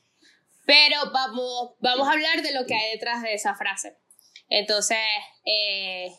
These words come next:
pues sí, vamos a hablar de lo, de lo que está pasando. No se puede ser ignorante de lo que está pasando, por más de que se intente.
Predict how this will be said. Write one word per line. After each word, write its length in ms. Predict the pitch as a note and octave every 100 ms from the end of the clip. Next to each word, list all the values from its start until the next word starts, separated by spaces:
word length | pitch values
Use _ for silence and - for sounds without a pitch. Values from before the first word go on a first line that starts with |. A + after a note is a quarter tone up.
| _ _ _ _ -
pues 180 | A3
sí, 100 | E4 F4+
vamos 220 | G#3+ A#3
a 40 |
hablar 200 | C4 B3+
de 80 | B3+
lo, 180 | C4 A3+
de 80 | A#3+
lo 100 | A#3+
que 80 | A3+
está 180 | A#3 -
pasando. 340 | C4+ F4+ D4
No 120 | C4+
se 140 | C#4 E4
puede 160 | F4+
ser 160 | F4+ F4+
ignorante 500 | F4 E4 D4 D4+ D4
de 60 | D#4
lo 120 | C#4
que 60 | B3
está 200 | A#3+ A3
pasando, 380 | G#3+ G3 F#3
por 160 | F#3+ G#3+
más 160 | A3 A#3
de 60 |
que 120 | B3+ B3+
se 120 | B3+
intente. 400 | A3 B3 C#4+